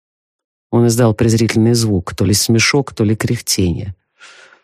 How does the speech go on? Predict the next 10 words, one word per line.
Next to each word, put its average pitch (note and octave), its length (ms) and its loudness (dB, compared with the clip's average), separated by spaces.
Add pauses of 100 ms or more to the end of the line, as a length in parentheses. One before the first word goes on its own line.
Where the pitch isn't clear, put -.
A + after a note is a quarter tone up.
(180)
«Но B2+ 120 2
прямо B2+ 240 2
сейчас D#3+ 480 0
я A#2 140 2
определенно A#2+ 800 2
не G2 260 2
скучаю A2 580 -2
по G#2+ 120 -8
твоему F#2+ 360 2
голосу». - 640 -4